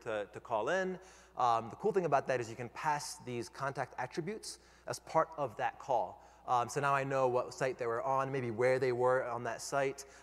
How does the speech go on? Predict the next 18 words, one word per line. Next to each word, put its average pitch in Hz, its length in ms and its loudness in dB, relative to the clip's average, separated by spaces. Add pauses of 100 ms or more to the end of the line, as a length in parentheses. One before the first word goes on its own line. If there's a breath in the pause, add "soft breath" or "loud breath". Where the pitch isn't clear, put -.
and 120 80 -4
I 127 40 -4
can 120 200 -10
pass 151 280 -2
that 135 160 0
as 113 100 -4
metadata 123 500 -2
to 127 100 -10
the 120 180 -2
agent's 135 400 -2
screen 135 540 -4 (240 loud breath)
so 147 120 -2
that 135 40 0
they 139 160 2
know 143 240 2
that 123 160 0
this 139 160 0
caller 127 560 4